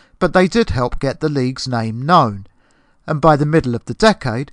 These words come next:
such was the state of the entire Football League that it was considered that further reform of the divisions was inevitable.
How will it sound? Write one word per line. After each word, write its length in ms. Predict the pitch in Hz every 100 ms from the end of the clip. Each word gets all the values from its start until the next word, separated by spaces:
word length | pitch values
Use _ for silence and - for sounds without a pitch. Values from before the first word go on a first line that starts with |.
| -
such 360 | - 170 127 -
was 140 | 113
the 80 | 123
state 400 | - 190 151 -
of 80 | 120
the 120 | 131
entire 440 | 123 113 135 113
Football 440 | 110 139 - 131 120
League 360 | 202 175 135
that 140 | 196 196
it 80 | 196
was 140 | -
considered 560 | - 202 - 135 147 -
that 140 | 151
further 380 | - 143 135 151
reform 420 | 160 - 131 127
of 120 | 139
the 100 | 156
divisions 580 | 143 135 123 113 120 -
was 160 | 117 117
inevitable. 800 | 131 156 151 143 120 107 104